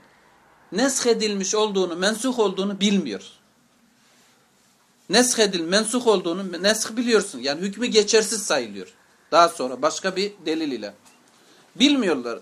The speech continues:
Bunu örnek verelim. İbn Mes'ud radıyallahu teala anhu, e, namazda ilk, İslam'ın ilk zamanları, e,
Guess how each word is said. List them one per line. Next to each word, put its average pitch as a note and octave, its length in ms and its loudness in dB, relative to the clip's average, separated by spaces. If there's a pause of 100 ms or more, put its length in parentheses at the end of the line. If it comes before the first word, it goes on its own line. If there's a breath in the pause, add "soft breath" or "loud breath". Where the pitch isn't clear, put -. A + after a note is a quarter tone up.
(120)
Bunu B3+ 220 -2
örnek C#4 420 4
verelim. D#3+ 360 0 (1600 soft breath)
İbn G#3 240 -2
Mes'ud C#4 540 4
radıyallahu G#3 640 4
teala F#3+ 360 2
anhu, G#3+ 420 -2 (3750)
e, C#3 80 -4 (1900)
namazda A3 600 2 (160)
ilk, A#3 380 -8
İslam'ın G3+ 440 0
ilk A3+ 260 -8
zamanları, F3 640 -2 (1500)
e, D2+ 100 -20